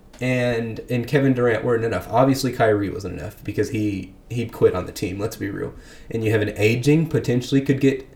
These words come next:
career-ending injured Kevin Durant leading your squad now. Well, because, uh, we, you, you know Kevin Durant. I love him.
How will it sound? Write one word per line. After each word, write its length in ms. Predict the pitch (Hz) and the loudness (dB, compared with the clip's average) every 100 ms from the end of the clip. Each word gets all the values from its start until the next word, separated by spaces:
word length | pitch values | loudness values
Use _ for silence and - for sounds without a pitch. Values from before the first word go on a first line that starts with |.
| - - - - - | -20 -20 -20 -20 -18
career-ending 1000 | - 131 107 117 147 151 139 135 147 156 | -2 0 2 4 6 6 4 2 2 2
injured 580 | 143 147 165 104 98 110 - - - - - - - - - - - - - - - | 2 2 2 0 -4 -8 -14 -20 -20 -20 -20 -20 -20 -20 -20 -20 -20 -20 -20 -20 -10
Kevin 240 | - 147 131 | 4 6 6
Durant 340 | 123 131 113 | 4 2 0
leading 220 | 123 113 | -2 0
your 100 | 110 | -2
squad 360 | 101 - 120 98 | -2 -2 0 0
now. 220 | 92 87 | -2 -2
Well, 280 | 98 104 - - - - - - - - - - | 0 0 -4 -18 -20 -20 -20 -20 -20 -20 -20 -6
because, 340 | 127 123 135 127 | 0 6 8 6
uh, 380 | 143 147 139 | 0 0 0
we, 200 | 151 151 151 | 0 -2 -4
you, 440 | 160 185 196 220 | -2 -2 -2 -2
you 200 | 214 233 | -2 2
know 180 | 247 208 | 4 4
Kevin 300 | - 98 92 | 2 0 0
Durant. 380 | 90 - 117 - - - | -4 -8 -8 -10 -18 -6
I 100 | 160 | 0
love 240 | 190 208 | 4 4
him. 260 | 135 92 92 | 2 -2 -6